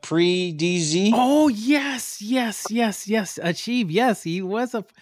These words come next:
Speaker 2: okay, yeah. Okay, that, that, that,
Speaker 1: Well,
Speaker 2: uh,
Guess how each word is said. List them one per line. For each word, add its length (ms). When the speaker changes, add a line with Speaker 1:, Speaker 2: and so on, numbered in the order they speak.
Speaker 2:
okay, 300
yeah. 340
Okay, 340
that, 240
that, 260
that, 320
Speaker 1:
Well, 440
Speaker 2:
uh, 40